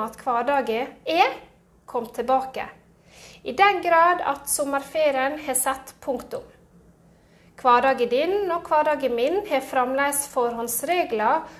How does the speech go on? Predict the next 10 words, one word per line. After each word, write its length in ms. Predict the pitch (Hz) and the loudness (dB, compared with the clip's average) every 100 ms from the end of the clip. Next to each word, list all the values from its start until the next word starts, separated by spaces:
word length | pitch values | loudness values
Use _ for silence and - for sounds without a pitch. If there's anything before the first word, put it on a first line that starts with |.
| - | -10
for 160 | - 247 | -2 0
å 80 | 254 | 0
smitt-, 400 | - 247 - - _ _ | -2 -4 -8 -18 _ _
hindre 480 | 247 262 262 285 285 | -6 -2 -2 2 2
smittespredning, 1120 | 294 254 240 - 240 - 277 262 214 202 247 | 0 -4 -8 -6 -6 -2 0 0 0 -6 -6
så 300 | - 240 226 | -4 -2 -2
vi 100 | 226 262 | -2 -2
skal 240 | - 214 | -2 -4
rette 240 | 208 - | -6 -6
oss 80 | 240 | -4